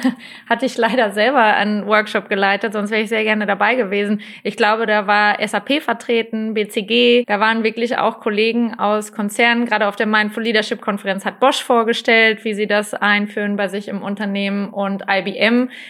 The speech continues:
Das heißt, wir reden da jetzt nicht von kleinen, abgefahrenen Start-ups, die, gut, S A P ist so unser ältestes Start-up wahrscheinlich, aber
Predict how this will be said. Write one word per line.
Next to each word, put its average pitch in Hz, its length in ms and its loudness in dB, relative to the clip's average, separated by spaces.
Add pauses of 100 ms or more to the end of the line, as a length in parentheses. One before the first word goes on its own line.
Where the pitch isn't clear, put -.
Das 202 160 -2
heißt, 220 320 0
wir 208 100 0
reden 269 160 2
da 254 80 4
jetzt 220 260 0
nicht 247 260 0
von 247 360 2
kleinen, 240 460 2
abgefahrenen 214 1500 0 (100)
Start-ups, 240 840 0
die, 214 420 -2 (240)
gut, 214 160 -4
S 202 160 -4
A 220 60 2
P 220 180 2
ist - 120 -2
so 202 100 0
unser 208 280 -2
ältestes 233 440 0
Start-up 247 420 2
wahrscheinlich, 233 540 0
aber 208 320 2